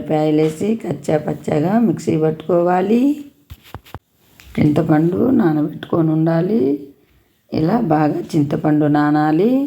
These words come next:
ఈ నానిన చింతపండు మిక్సీ జార్లో వేసి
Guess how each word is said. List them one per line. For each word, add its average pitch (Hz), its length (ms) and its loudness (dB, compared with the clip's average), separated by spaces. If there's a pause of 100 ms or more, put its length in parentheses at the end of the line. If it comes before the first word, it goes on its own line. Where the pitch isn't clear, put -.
(880)
ఈ - 140 -2
నానిన 165 480 4 (160)
చింతపండు 160 720 -2 (1500)
మిక్సీ 156 300 0
జార్లో 156 400 2
వేసి 160 380 0